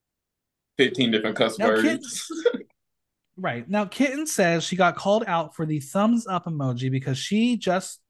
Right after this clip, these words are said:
Speaker 2: put up the thumbs up and was told it was sarcastic. They do have bigger issues,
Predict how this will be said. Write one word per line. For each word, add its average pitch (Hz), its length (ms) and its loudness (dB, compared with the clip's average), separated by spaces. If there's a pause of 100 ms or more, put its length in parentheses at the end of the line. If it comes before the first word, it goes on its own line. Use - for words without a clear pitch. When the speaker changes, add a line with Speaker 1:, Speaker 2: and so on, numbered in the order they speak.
(160)
Speaker 2:
put 208 160 4
up 262 180 2
the 226 80 -4
thumbs 247 280 0
up 277 160 2
and 180 340 -4
was 185 140 -4
told 214 200 2
it 208 60 2
was 190 140 -2
sarcastic. 190 640 -2 (1040)
They 175 80 6
do 269 160 8
have 302 120 6
bigger 196 220 8
issues, 170 300 0